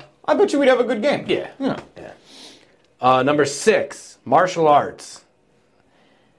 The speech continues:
Speaker 2: I mean,
Speaker 1: That's
Speaker 2: it's, it's
Speaker 1: yeah.
Speaker 2: right where it's gotta be.
Speaker 1: So much discipline in martial arts. Like, I think that's what makes martial arts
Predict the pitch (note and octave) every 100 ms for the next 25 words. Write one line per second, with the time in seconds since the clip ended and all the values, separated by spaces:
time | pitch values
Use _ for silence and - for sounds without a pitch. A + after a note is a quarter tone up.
0 | _ _ _ D#2 G2 A#2+ C#3+ - - -
1 | C#3+ - - _ _ B2+ B2+ D3 B2+ A#2+
2 | - B2 C#3+ - - F#3 F#3 E3+ - B2
3 | C#3 C3+ B2+ A2+ A#2 F2+ F2 A2 _ _
4 | _ - A#2 G2 E2+ - D2+ G#1 - -
5 | - A2 - B2 D3 C3+ B2 A#2 A#2 G2
6 | G#2 - G2 - F2+ F2+ F2 -